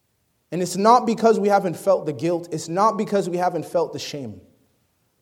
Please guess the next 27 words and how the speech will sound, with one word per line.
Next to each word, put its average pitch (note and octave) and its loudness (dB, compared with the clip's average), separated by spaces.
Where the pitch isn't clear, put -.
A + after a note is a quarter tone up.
But E3 -4
Lord, G3 4
for G3 0
whatever F#3 0
reason, F3+ -6
this E3 -8
thing F3+ -8
is D3+ -8
almost D#3+ -8
bound D#3 -10
into D3 -8
our C3+ -4
very B2+ -8
being. A#2+ -18
<sighs> - -20
Somehow C#3+ -8
we've B2+ -8
come C#3 -12
to A#2+ -14
love A2+ -10
that B2 -10
which A#2+ -14
breaks A#2+ -14
the A#2 -20
heart A#2 -18
of G#2 -20
God. - -20